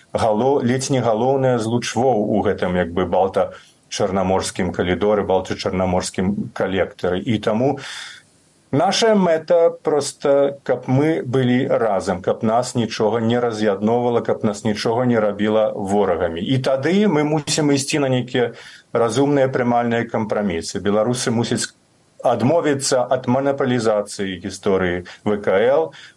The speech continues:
ад называння таго, што Вільня — это беларускі горад. Ёсць беларуская Вільня, і гэта мусіць прызнаць літоўцы. Была беларуская Вільня ў міжваенным часе, была і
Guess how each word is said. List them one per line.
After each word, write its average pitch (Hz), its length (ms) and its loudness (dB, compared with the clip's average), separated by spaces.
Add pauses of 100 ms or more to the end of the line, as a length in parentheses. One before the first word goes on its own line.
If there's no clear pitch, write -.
(180)
ад 127 360 0
называння 113 600 0
таго, 107 300 0
што 104 180 -4
Вільня — 98 420 2
это 101 140 -2
беларускі 95 540 0
горад. 151 400 0
Ёсць 151 280 2
беларуская 131 600 0
Вільня, 92 560 0 (420)
і 113 80 0
гэта 123 280 0
мусіць 117 360 -2
прызнаць 98 460 0
літоўцы. 101 640 0 (560)
Была 107 320 2
беларуская 101 560 0
Вільня 92 320 2
ў 87 80 -2
міжваенным 98 640 0
часе, 123 400 0
была 101 240 2
і 95 80 -4